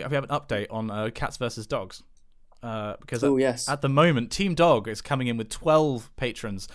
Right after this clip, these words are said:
Speaker 1: but Team Cat are sneaking ahead with eighteen patrons. I mean,
Speaker 2: Okay, so we've actually come ahead, 'cause we were, we were exactly half. Like, it was, it was seven and fourteen last time.
Speaker 1: I mean, looking through the, um,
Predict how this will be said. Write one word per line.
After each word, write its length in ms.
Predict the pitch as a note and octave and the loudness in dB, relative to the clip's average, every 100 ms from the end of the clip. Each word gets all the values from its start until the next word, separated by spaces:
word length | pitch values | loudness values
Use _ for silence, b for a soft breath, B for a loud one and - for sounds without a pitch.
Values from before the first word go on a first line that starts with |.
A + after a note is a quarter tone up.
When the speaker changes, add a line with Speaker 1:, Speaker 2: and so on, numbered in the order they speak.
| B B B | B B B
Speaker 1:
but 160 | - - | -14 -8
Team 320 | - G3 E3+ | -2 0 0
Cat 460 | C#3+ - F#3+ C3+ - - | -2 0 2 0 -4 -14
are 60 | |
sneaking 560 | C3 - E3 E3+ - E3 | -10 -6 -4 -4 -4 -4
ahead 240 | D#3 D#3+ | -2 -2
with 160 | B2+ B2 - | -4 -6 -2
eighteen 720 | D#3+ D#3+ - E3 F3 E3+ D3 | 0 0 -2 -2 0 0 0
patrons. 760 | A#2+ A#2 - A2+ F#2 D2+ - - - - - _ _ _ | -2 -4 -6 -8 -8 -12 -16 -18 -20 -20 -20 _ _ _
I 60 | - | -2
mean, 200 | B2+ B2+ | 0 2
Speaker 2:
Okay, 340 | G3 B3+ B3+ | 0 0 2
so 140 | E3 D#3+ | 4 4
we've 120 | E3 | 4
actually 280 | G#3 A3 G#3+ | 2 2 2
come 180 | G#3 G3+ | 4 2
ahead, 380 | F#3+ B3 A#2 - - | 2 2 0 -2 -8
'cause 120 | C#3 | -2
we 100 | D3 D3 | 2 6
were, 440 | D#3 D#3 D3+ - | 6 6 4 2
we 120 | D#3 | 4
were 120 | D3+ D3 | 6 6
exactly 360 | C#3+ D#3 - | 6 2 0
half. 300 | D3+ E3+ A#2+ | 0 0 0
Like, 120 | - | -2
it 40 | G#2 | -2
was, 220 | A#2+ - | -2 -2
it 140 | - B2+ | -4 -4
was 160 | C3+ - | -2 -2
seven 240 | C#3+ B2+ | 0 2
and 120 | A#2+ | 2
fourteen 420 | A#2+ A#2+ A#2+ D3 G#2 | 2 0 2 0 0
last 240 | G#2 B2 | -4 -6
time. 220 | - B2 - - D3+ | -6 -8 -12 -4 0
Speaker 1:
I 20 | |
mean, 160 | D#3 E3 | 2 2
looking 360 | E3 G3+ G#3+ | 0 2 0
through 540 | G3+ G3 F#3 C#3 A#2+ B2 | -2 0 2 4 0 -4
the, 300 | C3 B2 A#2+ | -6 -6 -4
um, 560 | B2+ B2 B2 A#2+ A2+ | -2 -2 -2 -6 -6